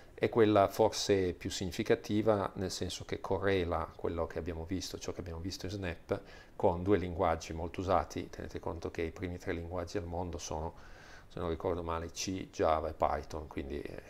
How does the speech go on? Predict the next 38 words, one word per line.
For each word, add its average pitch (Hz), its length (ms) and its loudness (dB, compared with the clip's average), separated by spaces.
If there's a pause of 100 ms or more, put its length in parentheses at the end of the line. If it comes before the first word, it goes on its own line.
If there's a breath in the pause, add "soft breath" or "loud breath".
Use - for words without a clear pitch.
(280 loud breath)
in - 60 -16
questo - 280 -6
modo 82 240 -2
ne 80 80 -8
abbiamo 80 240 -6
visto 82 300 -8
brevemente 82 480 -8
C - 160 -12
e 87 120 -4
Python. 82 560 -6 (880 loud breath)
E 139 180 8
qui 135 280 4
abbiamo 120 340 6
visto, 110 680 4
eh, 87 680 4
i, 101 320 -2
eh, - 220 -2 (440)
gli - 120 -2
esempi 98 360 6
che - 80 -2
avevamo 87 180 0
visto 104 240 -6
Snap 95 420 -4
tradotti 85 460 -2
in 80 80 -8
C - 120 -6
e 85 40 -4
Python, 69 400 -4
anche 82 200 -4
se - 140 -8
naturalmente 80 560 -6
non 80 120 -8
abbiamo 80 260 -8
visto 80 240 -8
C - 120 -12
e 92 60 -4
Python - 400 -6
perché - 500 -10